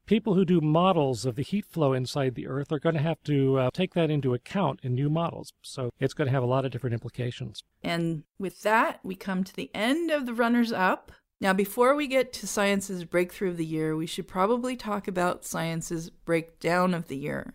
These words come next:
Speaker 2: I know last year the team chose Ebola for obvious reasons. This year, what was the big breakdown of two thousand fifteen, Robert?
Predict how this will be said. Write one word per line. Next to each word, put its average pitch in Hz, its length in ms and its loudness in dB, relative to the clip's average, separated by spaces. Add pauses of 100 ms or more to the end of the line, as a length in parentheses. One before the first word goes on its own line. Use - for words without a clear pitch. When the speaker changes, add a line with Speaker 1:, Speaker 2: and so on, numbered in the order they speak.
Speaker 2:
I 165 140 -2
know 160 200 -2
last 180 460 0
year 220 160 4
the 190 120 -2
team 185 440 0
chose 156 640 0 (360)
Ebola 170 720 0
for - 240 -6
obvious 175 560 -2
reasons. 156 680 -6 (100)
This 247 320 0
year, 247 340 0
what 226 220 4
was 285 180 -2
the 233 80 -6
big 208 280 2
breakdown 185 500 0
of 160 140 -8
two 180 180 -6
thousand 156 420 -6
fifteen, 156 520 -6
Robert? 131 400 -6